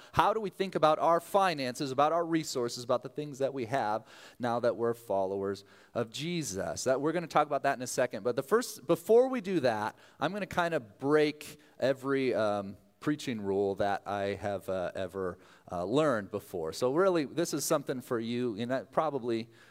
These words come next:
for many of you, you listen to other pastors and other sermons, uh, throughout the week. I think that's a great thing to do. I would certainly commend that to you in your s-, walk with the Lord.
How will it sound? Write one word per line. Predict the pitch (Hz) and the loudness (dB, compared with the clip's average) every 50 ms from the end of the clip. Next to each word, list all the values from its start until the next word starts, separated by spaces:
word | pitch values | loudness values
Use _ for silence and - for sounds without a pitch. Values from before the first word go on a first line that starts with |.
| - _ | -20 _
for | _ 107 | _ -6
many | 104 107 110 110 | -4 -4 -2 -4
of | 104 101 | -4 -4
you, | 107 110 110 | -2 -2 -2
you | 104 98 101 101 101 101 | -2 -2 -4 -2 -2 -2
listen | 98 101 107 104 - 117 104 101 | 0 0 0 -2 -2 -8 -10 -4
to | - 107 101 - | 0 0 2 2
other | 107 113 107 113 104 - - - - _ _ - | 2 2 2 0 -4 -4 -8 -18 -20 _ _ -4
pastors | 127 110 117 131 - - 131 143 170 165 | -2 -2 -2 -2 -4 -2 -2 0 0 0
and | 147 123 | 0 0
other | 123 123 123 123 | 0 0 0 0
sermons, | 117 - - 127 123 127 123 127 127 131 131 - - - - - - - | -2 -4 -2 -2 -2 0 0 -2 -2 -2 -6 -8 -12 -14 -18 -20 -12 -2
uh, | - 107 113 113 120 - - - - | 0 2 2 2 0 -2 -8 -12 -6
throughout | 127 135 143 143 139 - - | 2 4 6 6 4 4 0
the | 131 | -2
week. | 123 135 165 226 - - | 0 0 -2 -2 0 0
I | 123 104 | 0 0
think | - 113 110 - | 0 -4 -2 0
that's | 113 117 - | 0 0 0
a | 110 95 | -2 -4
great | - 107 110 127 156 151 | -2 0 2 2 2 2
thing | - 156 156 160 | 0 -2 -2 0
to | 143 139 | 0 0
do. | 123 131 151 202 | 2 4 4 6
I | 185 139 | 4 4
would | 127 113 | 2 -2
certainly | - - 143 143 123 135 123 | 0 0 0 2 0 -2 -4
commend | - 139 123 127 139 143 143 143 | -2 -2 0 2 2 0 2 2
that | 143 147 135 - | 0 0 0 -2
to | - 139 | -4 -4
you | 131 143 190 226 214 | -4 -2 -2 -4 -2
in | |
your | 143 117 | -2 -2
s-, | 110 - - - | -4 -4 -6 -8
walk | 104 107 120 131 147 - - | 0 4 4 4 4 2 -2
with | 151 156 131 | -6 -2 -2
the | 131 | 0
Lord. | 117 117 123 147 185 226 - | 2 4 4 4 2 2 -2